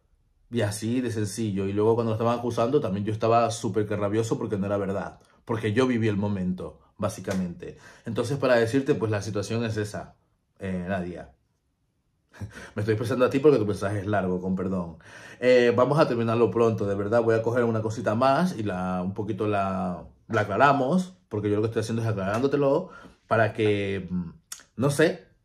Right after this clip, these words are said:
mm, no es lavar mi imagen, porque siempre el que ves aquí es el que soy. Y sí es verdad que soy muy honesto y, pues, como es un chisme y no le debo tampoco, qué sé yo,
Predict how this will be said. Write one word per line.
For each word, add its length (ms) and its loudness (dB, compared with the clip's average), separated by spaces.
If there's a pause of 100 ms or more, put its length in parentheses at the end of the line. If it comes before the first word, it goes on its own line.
(380)
mm, 480 0
no 100 4
es 120 2
lavar 260 6
mi 80 0
imagen, 360 2
porque 200 -4
siempre 560 -2
el 140 -6
que 120 0
ves 160 2
aquí 380 0
es 100 -2
el 80 -6
que 80 -4
soy. 380 -2 (480)
Y 60 -4
sí 180 -2
es 80 2
verdad 380 6
que 100 -2
soy 180 -2
muy 180 0
honesto 580 2
y, 260 2
pues, 640 -4
como 240 -2
es 80 -2
un 160 -2
chisme 460 2
y 80 0
no 160 0
le 160 0
debo 580 2 (240)
tampoco, 960 4
qué 120 -2
sé 220 0
yo, 440 2